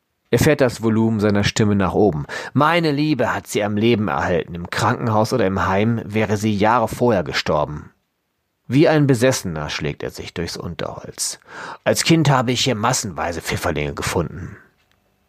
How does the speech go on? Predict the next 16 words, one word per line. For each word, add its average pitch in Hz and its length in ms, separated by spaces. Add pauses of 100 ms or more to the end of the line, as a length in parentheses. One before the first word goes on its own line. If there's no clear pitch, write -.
(300)
Er - 80
hält 92 240
inne, 95 320
fährt - 260
sich 101 140
durch 95 160
den 85 160
silbernen 85 520
Haarzopf. - 600 (640)
„Mutter 147 280
hat 135 160
von 123 220
einem 113 260
kleinen 127 320
Graben 113 460
gesprochen.“ - 580